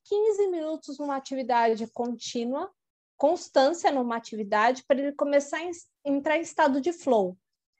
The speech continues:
que é o estado de concentração máxima e de produtividade dele. Então, o cérebro, ele demora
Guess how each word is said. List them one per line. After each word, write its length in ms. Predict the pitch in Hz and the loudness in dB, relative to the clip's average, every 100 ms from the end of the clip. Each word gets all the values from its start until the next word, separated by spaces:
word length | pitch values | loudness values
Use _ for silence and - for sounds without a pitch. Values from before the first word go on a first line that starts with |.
| _ _ - | _ _ 0
que 120 | 262 | 4
é 80 | 240 | 4
o 80 | |
estado 420 | 269 - 277 269 277 | 2 0 2 2 0
de 120 | - | -8
concentração 720 | 294 277 302 277 269 269 262 | -10 -8 -6 -2 -4 -4 -4
máxima 580 | 247 226 240 - 277 262 | -2 0 0 -2 -4 -4
e 40 | |
de 100 | 262 | -4
produtividade 840 | - 247 240 - 254 247 226 226 254 | -6 -6 -6 -6 -4 -2 -2 -2 -2
dele. 240 | 196 - _ _ _ _ - _ | -4 -6 _ _ _ _ -20 _
Então, 220 | 311 349 - _ | 4 4 0 _
o 100 | - | 0
cérebro, 400 | 294 349 330 359 | 4 6 6 6
ele 120 | 320 311 | 2 4
demora 380 | 302 302 320 | 6 8 6